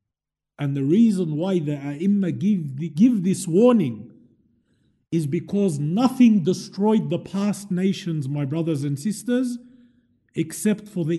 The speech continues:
innovations that they brought into the deen.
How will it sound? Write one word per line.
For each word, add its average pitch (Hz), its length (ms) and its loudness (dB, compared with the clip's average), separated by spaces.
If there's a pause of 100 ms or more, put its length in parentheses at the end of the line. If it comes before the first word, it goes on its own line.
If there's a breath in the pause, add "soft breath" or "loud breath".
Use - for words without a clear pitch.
innovations 190 760 0
that 151 240 -6
they 143 120 -2
brought 151 320 -4
into 156 280 -6
the 127 180 -4
deen. 117 440 -6